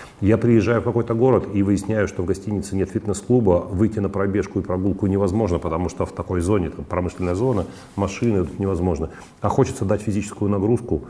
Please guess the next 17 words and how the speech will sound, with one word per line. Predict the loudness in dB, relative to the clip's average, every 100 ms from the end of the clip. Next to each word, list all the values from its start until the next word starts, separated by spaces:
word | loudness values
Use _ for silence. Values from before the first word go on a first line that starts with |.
| -18 -6
какую-то | 0 0 0
прокачаться, | -2 -4 -4 -6 -2
но | 0
времени | 2 2 2 2
мало, | 2 0
потому | -2 -6
что | -4 -4
большая | -4 -2 -2 -2 -8
разница | -2 -2 -2 -6 -8
в, | -10 -12 -6
э, | -2 -2 -2 -2
во | -2
времени, | 2 2 2 0
и | 0 0
нужно | 0 0
было | 0 0
поспать. | 0 -6 -2 -2